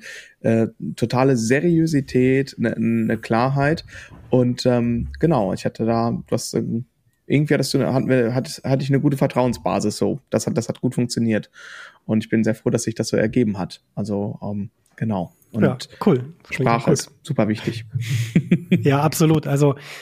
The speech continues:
Speaker 2: d-, das, was wir aufbauen, wenn wir Musik machen, wenn wir professionell Musik machen, ist ja eigentlich eine Marke. Wir stehen ja für irgendwas, so im Kopf von den Leuten. Egal, ob es jetzt der, der Musiker Dustin ist oder der, der Schlagzeuglehrer Dustin.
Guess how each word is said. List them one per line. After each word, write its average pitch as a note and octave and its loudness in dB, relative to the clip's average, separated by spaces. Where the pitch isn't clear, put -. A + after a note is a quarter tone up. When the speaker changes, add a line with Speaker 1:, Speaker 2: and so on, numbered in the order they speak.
Speaker 2:
d-, - 0
das, D#3 4
was E3 4
wir D3 4
aufbauen, E3 2
wenn D3+ 2
wir C#3+ 0
Musik D3 0
machen, D#3 2
wenn C#3 2
wir C#3 0
professionell C#3 0
Musik D3 -2
machen, C3+ -2
ist D#3+ 2
ja C#3 2
eigentlich C#3+ 2
eine C3 0
Marke. B2+ 0
Wir C3+ 0
stehen C#3+ 2
ja C3+ 4
für C3+ -6
irgendwas, B2 -4
so - 0
im B2 -2
Kopf - 0
von C3+ -4
den B2 0
Leuten. A#2+ -2
Egal, C3 2
ob C3 -4
es - -10
jetzt - -4
der, A2+ -4
der B2+ -2
Musiker D3+ 2
Dustin C3+ 0
ist C3+ -2
oder B2+ 0
der, B2 -6
der A#2+ -2
Schlagzeuglehrer C3 -2
Dustin. B2 -6